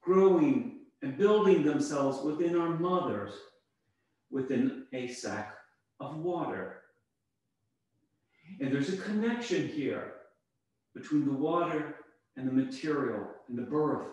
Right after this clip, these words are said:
that happens. And we'll see this played out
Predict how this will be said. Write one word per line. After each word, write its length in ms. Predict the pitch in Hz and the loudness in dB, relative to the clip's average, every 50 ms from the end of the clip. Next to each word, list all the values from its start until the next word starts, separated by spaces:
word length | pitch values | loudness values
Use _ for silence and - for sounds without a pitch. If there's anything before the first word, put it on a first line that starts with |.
| - - - | -16 -16 -12
that 200 | 120 120 120 - | -10 -10 -10 -8
happens. 680 | - 135 127 120 - - - - - - - - - _ _ _ _ _ _ _ _ _ _ _ _ _ _ _ _ _ _ _ _ _ _ _ _ _ _ _ _ _ _ _ _ _ - | -6 -6 -6 -6 -8 -10 -10 -12 -12 -12 -14 -18 -20 _ _ _ _ _ _ _ _ _ _ _ _ _ _ _ _ _ _ _ _ _ _ _ _ _ _ _ _ _ _ _ _ _ -8
And 140 | 123 123 | -4 0
we'll 200 | 135 165 185 185 | 4 4 4 4
see 260 | 185 - - 214 202 185 | 2 -2 -2 -4 -2 2
this 340 | 202 196 190 190 - - | 4 2 2 2 0 -4
played 320 | - 190 190 185 175 160 175 | -2 0 4 4 4 4 4
out 480 | 180 185 180 151 139 139 139 139 - | 2 2 2 2 0 0 -2 -2 -6